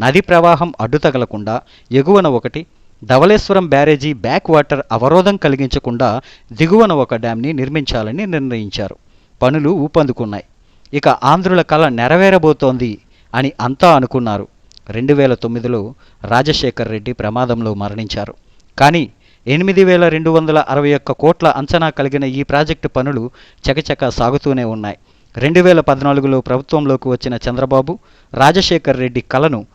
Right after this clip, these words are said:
ఆపకుండా కొనసాగించాడు. రెండు వేల పదిహేనులో దీనిని జాతీయ ప్రాజెక్టుగా గుర్తించారు. అయితే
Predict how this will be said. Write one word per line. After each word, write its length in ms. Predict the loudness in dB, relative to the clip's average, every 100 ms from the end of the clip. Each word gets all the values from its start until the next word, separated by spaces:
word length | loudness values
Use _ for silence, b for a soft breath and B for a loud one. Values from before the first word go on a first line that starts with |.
| _ -2
ఆపకుండా 540 | -2 0 -4 -4 -4
కొనసాగించాడు. 840 | -2 -2 0 0 0 -4 -8 -8 -14 _ b b -6
రెండు 220 | 0 2
వేల 200 | 4 4
పదిహేనులో 760 | 2 0 0 0 0 0 0 -4 b b -2
దీనిని 320 | 0 0 0
జాతీయ 380 | 2 2 0 -2
ప్రాజెక్టుగా 580 | 0 -2 -2 -6 -4
గుర్తించారు. 640 | -2 -2 -2 -2 0 -4 -6 b b -6
అయితే 400 | -4 0 -2 -2